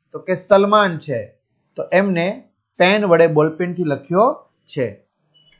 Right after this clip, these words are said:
મને ટપાલ પેટી એટલે કે ટપાલ પેટીને કહેવાય લેટર બોક્સમાં મૂકવામાં આવ્યો. એટલે કે સામીરાએ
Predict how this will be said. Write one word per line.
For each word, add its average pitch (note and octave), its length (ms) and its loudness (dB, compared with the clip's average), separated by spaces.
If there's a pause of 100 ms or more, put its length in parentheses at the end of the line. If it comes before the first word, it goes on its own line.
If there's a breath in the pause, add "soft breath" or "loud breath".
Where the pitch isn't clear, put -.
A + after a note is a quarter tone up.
(140)
મને G#3+ 220 2
ટપાલ B3 580 4
પેટી G3+ 540 0
એટલે G3+ 240 0
કે G#3 340 0
ટપાલ G3+ 340 2
પેટીને F#3+ 420 -6
કહેવાય F3+ 280 2
લેટર D#3 360 0
બોક્સમાં - 1200 0
મૂકવામાં G3+ 520 4
આવ્યો. C#3+ 360 0 (340)
એટલે F3 160 -2
કે G3+ 140 0
સામીરાએ F#3 1040 2